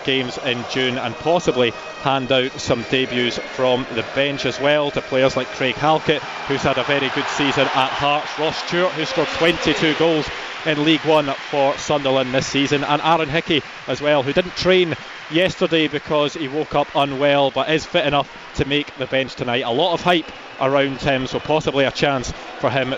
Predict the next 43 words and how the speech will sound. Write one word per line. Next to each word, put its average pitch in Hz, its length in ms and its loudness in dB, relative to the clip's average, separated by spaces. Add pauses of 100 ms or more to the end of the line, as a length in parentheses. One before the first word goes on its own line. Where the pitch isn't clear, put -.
to 127 100 -2
make 120 200 0
an 120 80 0
impact 123 580 0
as 117 200 -2
well 120 320 2
from 120 340 -2
the 107 80 -2
bench. 123 320 -2
But 135 100 -6
more 185 160 4
importantly, 156 560 2 (260)
tonight 151 400 0
is 151 120 0
a 143 40 -2
chance 147 420 0
to 156 140 -4
raise 147 240 2
money 143 280 2 (160)
for 139 340 4
Ukraine, 135 480 -2
who 127 180 -2
we 135 80 0
should 190 220 4
have 175 80 -2
been 156 120 0
playing 170 260 2
tonight 147 340 2 (360)
in 147 220 -2 (120)
that 147 220 0
World 143 240 2
Cup 143 240 0 (140)
playoff 135 420 2 (180)
semi-final. 135 880 0 (180)
You 120 80 -2 (240)
look 160 220 0
around, 156 340 4
the 131 60 -2
front 165 240 0
of 143 100 -8
the 143 80 2
match 151 240 0
programme 156 500 2